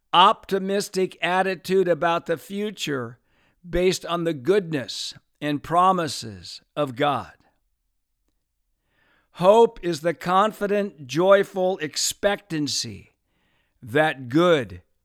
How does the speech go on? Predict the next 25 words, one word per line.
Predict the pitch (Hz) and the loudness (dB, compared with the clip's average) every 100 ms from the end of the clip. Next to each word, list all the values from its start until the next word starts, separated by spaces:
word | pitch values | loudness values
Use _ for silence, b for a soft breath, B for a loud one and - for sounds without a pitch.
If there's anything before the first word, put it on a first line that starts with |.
| _ _ | _ _
is | 151 143 | -2 -2
coming. | 117 156 147 113 90 92 _ _ _ _ _ _ _ _ _ _ _ _ _ _ - | -4 -8 -8 -8 -12 -20 _ _ _ _ _ _ _ _ _ _ _ _ _ _ 2
Our | 175 190 | 4 6
hope | 185 226 240 | 4 4 4
level | 208 208 196 202 | 4 4 4 0
determines | 185 156 190 196 202 175 | -2 -4 -2 0 0 0
our | 185 190 | 0 0
influence | 190 220 202 208 185 175 151 | -2 -6 -4 -2 -2 -2 -6
level, | 156 135 117 101 - _ _ _ _ _ _ _ _ _ _ _ | -8 -8 -10 -14 -20 _ _ _ _ _ _ _ _ _ _ _
and | 160 180 | -6 -2
the | 180 | -4
person | - 202 208 214 | 0 0 0 -2
with | 202 202 | -2 -2
the | 190 | -4
most | 185 196 202 160 | 0 2 2 -2
hope | - 208 208 165 - - _ _ _ | 0 4 4 2 -10 -20 _ _ _
has | - 147 160 147 | -2 0 0 0
the | 143 | -4
most | 147 160 151 - | -4 -2 -4 -6
influence. | 156 151 - 127 101 92 - - _ _ _ _ _ _ _ _ _ _ _ _ _ _ | -8 -8 -10 -12 -12 -16 -20 -20 _ _ _ _ _ _ _ _ _ _ _ _ _ _
Increasing | 185 202 196 - 240 254 - 240 226 | -2 -2 0 -2 0 0 0 0 0
hope | 185 185 180 180 | 2 4 4 2
is | - 175 | -2 -2
the | 151 185 185 | 0 -2 0
evidence | 196 220 208 175 165 170 | 0 2 0 -2 -4 -10